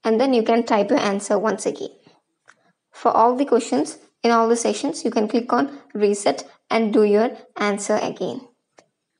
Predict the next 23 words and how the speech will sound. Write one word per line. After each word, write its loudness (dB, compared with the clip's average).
And 0
then -2
click -2
on -2
Save 4
and 2
Next -4
to 0
submit -2
your -4
answer. -12
So -6
this 0
is -6
how 2
we -2
reset 0
your 2
questions. -6
Next, -2
we'll 4
go 4
to -2